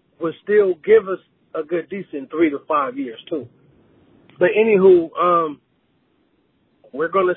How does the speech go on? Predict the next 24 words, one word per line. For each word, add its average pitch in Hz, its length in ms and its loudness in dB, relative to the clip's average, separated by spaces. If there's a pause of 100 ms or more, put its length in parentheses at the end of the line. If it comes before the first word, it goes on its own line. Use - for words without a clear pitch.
see 220 120 -2
the 170 120 -6
type 151 280 -2
of 147 120 -16
front 160 180 -2
office 170 380 -4
we 131 200 -6
have. 113 240 -14 (1800)
Seriously. 160 460 2 (680)
'Cause 156 220 -4
if 143 220 -8 (880)
come 165 320 0
next 160 260 -4
year, 175 320 -2 (1300)
the 151 100 -4
year 165 240 -2
prior 175 440 -2
to 175 180 -8
him 175 280 -6 (1600)
being 170 140 -4
a 165 40 -4
free 180 220 2
agency, 190 400 -4 (540)
or 151 340 4